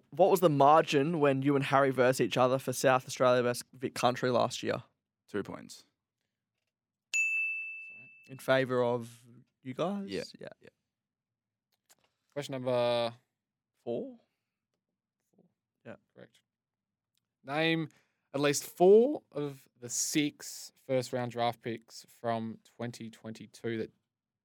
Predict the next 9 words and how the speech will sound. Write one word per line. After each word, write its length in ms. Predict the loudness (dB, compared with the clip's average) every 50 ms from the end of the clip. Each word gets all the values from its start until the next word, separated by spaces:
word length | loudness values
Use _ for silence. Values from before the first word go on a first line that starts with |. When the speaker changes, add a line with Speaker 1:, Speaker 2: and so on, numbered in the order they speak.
| _ _ _ -18 -18
Speaker 3:
uh, 100 | -18 -12
debuted 600 | -8 -6 -6 -4 -2 -2 -2 -2 -4 -6 -10 -14 -20 _ _ _ _ _ _ _
in 200 | _ _ _ -20
round 140 | -20 -20 -20
one. 200 | -20 -20 -20 -20 _ _ _ _ _ _ _ _ _ _ _ _ _ _ _ _ _ _ _ _ _ _ _ _ _ _ 0
Speaker 2:
First 240 | 2 2 2 0
round 140 | -2 -4 -4 -4
draft 200 | -4 -4 -6 -8
picks? 300 | -12 -12 -12 -16 -20